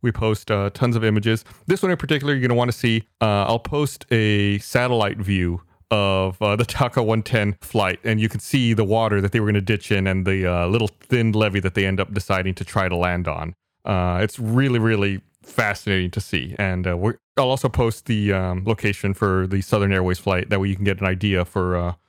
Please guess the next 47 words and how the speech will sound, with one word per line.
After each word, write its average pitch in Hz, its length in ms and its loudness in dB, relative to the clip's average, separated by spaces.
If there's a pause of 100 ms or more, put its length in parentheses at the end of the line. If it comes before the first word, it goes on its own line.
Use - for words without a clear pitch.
(200)
what 170 100 2
was 156 100 2
going 147 220 2
on 123 160 2
in 104 60 2
these 98 260 -2
incidents. 87 680 -4 (140)
And 101 100 0
I'll 95 80 0
post, - 400 -2
uh, 92 280 -4 (340)
aftermath 92 560 -2 (100)
photos 87 300 -2
of 90 80 -4
both 92 100 -2
these. 95 140 -2
I 113 60 2
don't 123 60 0
wanna 127 140 0
spoil 107 300 0
it. 110 160 -2
I 104 40 2
don't 101 80 0
wanna 104 140 0
tell 98 160 -2
you 98 80 0
how 101 80 0
they 92 140 -4
end 92 120 -4
up. 78 160 -8 (200)
But 95 120 0
I'll, 92 220 0 (100)
you'll, 131 220 0
you'll 127 100 2
see - 160 -2
the 123 140 2
end 107 140 0
result 98 340 -2
if 110 100 -4
you 104 140 0
go, 98 300 -2
go 104 180 0
check 98 160 -4
out 87 100 0
our 87 60 -2
social 87 320 -4
media. - 320 -8